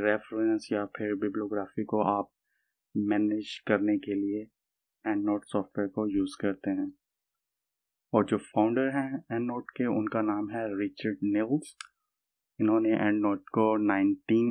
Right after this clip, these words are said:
एटी नाइन में लॉन्च किया था और उसके बाद जो है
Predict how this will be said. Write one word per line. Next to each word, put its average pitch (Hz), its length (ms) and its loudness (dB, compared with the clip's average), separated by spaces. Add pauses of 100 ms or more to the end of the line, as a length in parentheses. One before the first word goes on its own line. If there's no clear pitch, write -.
(140)
एटी 101 240 2
नाइन 98 260 2
में 101 140 2
लॉन्च 98 400 0
किया 117 180 2
था 135 200 0 (440)
और 104 540 0
उसके 113 300 -4 (100)
बाद 101 260 -2
जो 101 140 -2
है 107 180 -2